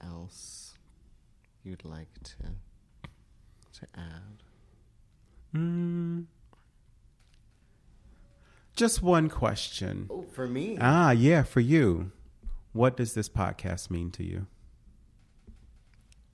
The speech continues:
Speaker 1: This podcast, <laughs> um, for me, means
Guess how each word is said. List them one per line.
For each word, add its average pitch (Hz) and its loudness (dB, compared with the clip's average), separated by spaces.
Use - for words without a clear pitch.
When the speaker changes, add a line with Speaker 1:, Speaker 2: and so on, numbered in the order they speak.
Speaker 1:
This 78 -6
podcast, 98 -4
<laughs> - -6
um, 82 -4
for 95 -4
me, 95 0
means 90 -2